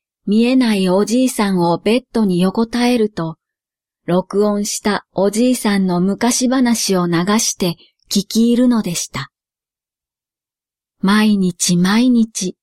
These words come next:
毎晩毎晩、何年も何十年も。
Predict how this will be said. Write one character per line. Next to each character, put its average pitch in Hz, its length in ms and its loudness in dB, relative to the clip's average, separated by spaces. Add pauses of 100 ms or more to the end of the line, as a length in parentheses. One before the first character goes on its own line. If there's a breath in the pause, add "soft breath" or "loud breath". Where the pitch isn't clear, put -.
(640)
毎 247 380 2
晩 190 400 -2
毎 226 300 2
晩、 214 280 -4 (1080)
何 208 360 2
年 175 340 2
も 170 280 0 (420)
何 214 340 2
十 285 280 2
年 214 300 2
も。 156 200 -4